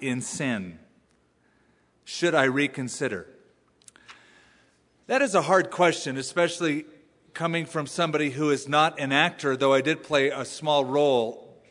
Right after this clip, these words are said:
Believe me, I am not an actor.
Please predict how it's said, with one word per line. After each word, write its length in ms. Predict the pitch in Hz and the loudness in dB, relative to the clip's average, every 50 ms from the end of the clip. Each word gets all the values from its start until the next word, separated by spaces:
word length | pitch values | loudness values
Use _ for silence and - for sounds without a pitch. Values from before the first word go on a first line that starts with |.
| _ _ _ _ _ _ _ _ _ 120 | _ _ _ _ _ _ _ _ _ -6
Believe 400 | 127 147 139 139 147 151 147 127 | -4 -2 0 2 0 0 0 -2
me, 240 | 127 113 95 101 - - _ _ _ _ _ _ _ _ _ _ _ _ _ _ _ _ _ _ _ _ _ _ _ _ _ _ _ | -4 -8 -8 -10 -16 -20 _ _ _ _ _ _ _ _ _ _ _ _ _ _ _ _ _ _ _ _ _ _ _ _ _ _ _
I 100 | 131 131 | -2 0
am 140 | 139 139 135 | 0 0 2
not 180 | 135 139 139 131 | 2 2 2 2
an 100 | 127 123 | 0 0
actor. 380 | 127 127 123 123 - - 92 | -2 -2 -2 -6 -10 -16 -18